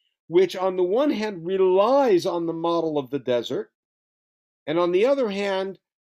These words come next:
sort of sidesteps the specific definitions that were given and says, taking a look at the original Gemara about this,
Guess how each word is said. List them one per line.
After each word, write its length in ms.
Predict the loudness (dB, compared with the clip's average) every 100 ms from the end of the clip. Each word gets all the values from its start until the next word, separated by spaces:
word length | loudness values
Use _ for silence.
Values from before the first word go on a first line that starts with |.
| _ _ _ _ _ _ _ _ _ _ _
sort 180 | -8 -6
of 60 | -6
sidesteps 1120 | -4 -2 2 0 -2 -4 -4 -4 -6 -14 -12
the 80 | -12
specific 840 | -12 -8 -8 -8 -4 -2 -4 -6
definitions 680 | -6 -6 -8 -8 -10 -14 -14
that 120 | -12
were 100 | -12
given 420 | -10 -10 -10 -12 -16 _ _ _ _ _ _ _ _ _ -12
and 140 | -8
says, 320 | -4 -4 -4
taking 300 | -6 -8 -6
a 40 | -4
look 220 | -4 -4
at 120 | -8
the 100 | -4
original 640 | -4 -4 -6 -8 -8 -8 -6
Gemara 500 | -8 -8 -8 -8 -8
about 400 | -4 -4 -4 -6
this, 380 | -8 -8 -14